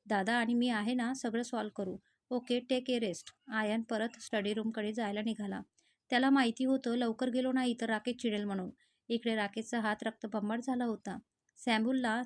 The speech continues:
त्याला फर्स्ट ॲड करायचं होतं, पण भीतीपोटी तो स्टडी रूमच्या बाहेर पडला होता.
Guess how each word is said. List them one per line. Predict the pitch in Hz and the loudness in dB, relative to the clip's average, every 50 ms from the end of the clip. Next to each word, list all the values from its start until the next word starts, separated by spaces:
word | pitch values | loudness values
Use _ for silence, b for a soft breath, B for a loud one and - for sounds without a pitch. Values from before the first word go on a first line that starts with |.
| - | -2
त्याला | - 254 240 262 262 | 0 0 2 2 0
फर्स्ट | 262 - 254 254 254 - - 247 | -2 -2 -2 -2 -2 -2 -2 -2
ॲड | 233 226 233 - | -2 -2 -2 -4
करायचं | - 233 220 214 214 - - 240 | -4 -2 -2 -2 -4 -2 -2 0
होतं, | 233 220 - - 214 | 0 0 -2 -4 -6
पण | - - 247 240 226 | -4 -2 0 0 2
भीतीपोटी | 220 220 196 - 226 226 247 240 233 254 | 0 0 -2 -2 -4 -2 -2 -4 -4 -4
तो | 233 - 254 233 220 226 b b b b b | -6 -4 -4 -4 -4 -4 b b b b b
स्टडी | - - - 262 254 254 | -6 0 2 4 4 4
रूमच्या | 247 233 214 214 233 233 | 2 2 0 0 -2 -2
बाहेर | 233 233 208 208 208 - - | -2 -2 -2 -2 -4 -4 -4
पडला | 208 190 208 214 | -6 -4 -2 -2
होता. | 220 220 202 - 196 180 | -2 -2 -4 -6 -8 -8